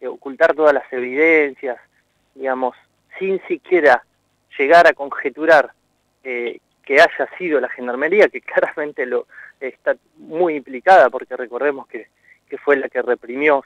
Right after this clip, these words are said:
sin una orden judicial y por fuera de su, de su jurisdicción, que es la ruta, eh, entrando, adentrándose en, en los campos,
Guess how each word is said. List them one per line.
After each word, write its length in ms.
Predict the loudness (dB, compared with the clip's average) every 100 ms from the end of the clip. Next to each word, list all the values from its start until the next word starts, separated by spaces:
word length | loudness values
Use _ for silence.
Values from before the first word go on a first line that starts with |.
| -10
sin 160 | -6 -4
una 180 | -2 0
orden 240 | 0 -4
judicial 560 | -8 -8 -4 2 4 2 -10 _
y 80 | -16
por 200 | -8 -8
fuera 300 | 2 4 6
de 140 | 6 2
su, 500 | -4 -4 -4 -8 -10
de 120 | -12
su 140 | -12 -14
jurisdicción, 640 | -14 -10 -10 -10 -4 -4
que 120 | -6
es 60 | -6
la 140 | -2
ruta, 380 | 0 0 -2 -10 _ _ -20 -20 _
eh, 260 | -10 -8 -6
entrando, 840 | -6 -2 2 4 4 4 4 2 0 -4
adentrándose 920 | -4 -4 -6 -6 -4 -6 -4 -4 -4
en, 200 | -8 -16 -16
en 140 | -14
los 160 | -12 -8
campos, 460 | -4 -4 -6 -10